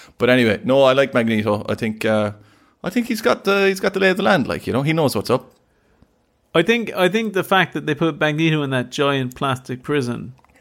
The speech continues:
Speaker 1: Mm.
Speaker 2: that is, um, like, you do have to think,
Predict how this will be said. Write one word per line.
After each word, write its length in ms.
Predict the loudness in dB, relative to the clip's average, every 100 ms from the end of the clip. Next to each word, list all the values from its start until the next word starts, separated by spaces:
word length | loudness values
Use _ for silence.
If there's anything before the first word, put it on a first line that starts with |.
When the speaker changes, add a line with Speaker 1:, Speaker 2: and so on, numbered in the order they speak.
| _ _ -20 -20 -20 -4
Speaker 1:
Mm. 260 | 2 2 2 -6 _ 2
Speaker 2:
that 180 | 4 4
is, 320 | 2 0 2
um, 480 | 2 2 0 -4 -8
like, 420 | 0 2 2 -2
you 180 | -4 -2
do 220 | 2 4 4
have 300 | 2 -2 -8
to 100 | -8
think, 520 | -4 -4 -6 -12